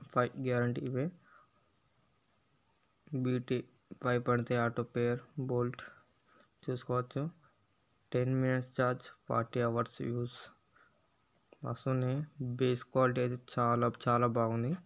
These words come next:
వాడి చెప్తున్నా, కానీ సౌండ్ మరి కొంచెం ఎక్కువ ఉంటే బాగుండు అనిపించింది. చూసుకున్నారుగా, వింటున్నా చాలా బాగుంది.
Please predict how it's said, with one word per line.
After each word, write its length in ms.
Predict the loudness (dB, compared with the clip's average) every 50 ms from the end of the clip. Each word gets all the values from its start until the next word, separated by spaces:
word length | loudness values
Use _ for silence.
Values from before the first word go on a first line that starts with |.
| _ _ _ _ _ _ _ _ _ _ _ _ _ -8 -6 -2 2 4
వాడి 260 | 4 4 4 2 2 -2
చెప్తున్నా, 420 | -2 -2 -2 -2 -2 0 0 -2 -4 -6 -8 -12 _ _ _ _ _ _ _ _ _ _ _ _ _ _ _ _ _ -18 -16 -10 -4 0
కానీ 260 | 0 2 2 0 -2 -4 -6 -14 _ _ _ _ _ _ _ _ _ -20 -20 -18 -10 -4
సౌండ్ 360 | -2 0 0 0 0 0 -2 -2 -6 -10 _ -6 -4 -2
మరి 220 | -2 -4 -4 -4 -4
కొంచెం 360 | -4 -4 -4 -4 -2 -2 -2 0 -2 -6
ఎక్కువ 380 | -8 -8 -6 -2 0 2 2 2
ఉంటే 160 | 0 0 -2 0 2 2
బాగుండు 320 | 2 2 2 2 2 0 0
అనిపించింది. 560 | -2 0 -2 -2 -4 -4 -4 -4 -2 -2 -2 -2 -4 -8 _ _ _ _ _ _ _ _ _ _ _ _ _ _ _ _ _ _ _ _ _ -16 -8
చూసుకున్నారుగా, 720 | -6 -4 -4 -4 -6 -4 -2 0 2 2 2 2 0 -2 -4 -8 -14 _ _ _ _ _ _ _ _ -12 -6 -2 0
వింటున్నా 500 | 0 0 0 0 2 2 4 4 4 2 2 0 -2 -2
చాలా 240 | 2 2 4 6 6 4 4 4
బాగుంది. 360 | 2 2 2 2 0 0 -2